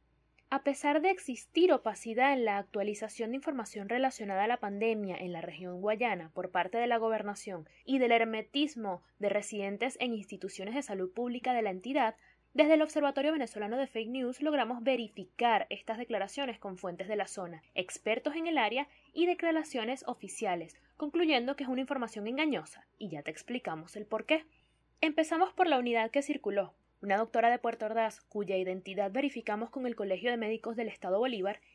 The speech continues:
informa sobre un brote en dos de los centros comerciales más populares de la ciudad,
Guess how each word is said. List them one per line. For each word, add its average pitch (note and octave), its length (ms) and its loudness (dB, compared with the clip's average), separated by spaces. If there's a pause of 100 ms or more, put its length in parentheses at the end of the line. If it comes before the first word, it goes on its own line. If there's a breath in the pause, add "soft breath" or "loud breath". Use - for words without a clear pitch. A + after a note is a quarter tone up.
(120)
informa D#4 440 0
sobre B3 260 -2
un A3+ 140 -6
brote C4+ 420 0 (300)
en A3+ 240 -2
dos D#4+ 240 6
de B3+ 80 4
los A3+ 100 2
centros A3 320 -10
comerciales G3+ 540 -4
más B3+ 200 -6
populares G3+ 500 0
de A3 60 0
la G3+ 120 0
ciudad, F3 320 -4